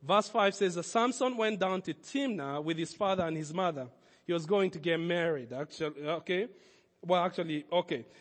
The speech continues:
"And came to the vineyards of Timnah. Now to his surprise, a young lion came roaring against him.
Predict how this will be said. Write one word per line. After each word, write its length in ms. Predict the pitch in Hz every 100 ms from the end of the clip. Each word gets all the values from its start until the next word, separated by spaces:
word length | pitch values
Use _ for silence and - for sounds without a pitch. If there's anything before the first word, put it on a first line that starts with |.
| -
"And 160 | 170 175
came 240 | 254 269
to 140 | 262 226
the 100 | 190
vineyards 420 | 196 208 185 165
of 140 | 160
Timnah. 400 | - 226 202 113 92 _ _ _ _ _ _ _ _ _ _ _
Now 160 | 190 247
to 160 | 214
his 240 | 202 311 -
surprise, 400 | 240 202 190 180
a 60 | 175
young 260 | 208 214
lion 380 | 185 196 190 147
came 360 | - 202 190 165
roaring 380 | 185 202 156
against 460 | 135 135 170 180 -
him. 160 | 104